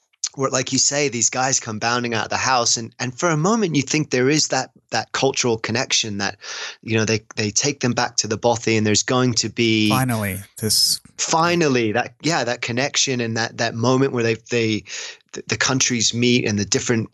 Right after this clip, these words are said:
Speaker 1: uh, worlds meet, and something profound happens. But it, it sort of turns, and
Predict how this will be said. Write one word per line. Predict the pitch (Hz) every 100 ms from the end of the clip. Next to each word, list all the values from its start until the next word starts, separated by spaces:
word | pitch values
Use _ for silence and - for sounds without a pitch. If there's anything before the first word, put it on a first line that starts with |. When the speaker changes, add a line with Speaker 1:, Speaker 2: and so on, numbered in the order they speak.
| -
Speaker 1:
uh, | 110 101 92
worlds | 127 127 123 -
meet, | 117 113 113 110 -
and | 107 104 104 98
something | - - - 160 - 135
profound | 117 113 120 117 110 107 - - - - _
happens. | - 123 - 107 101 -
But | - 139
it, | 139 - - 139
it | 131
sort | - 190 208
of | -
turns, | - - 151 180 107 98 - - 143
and | 123 120 120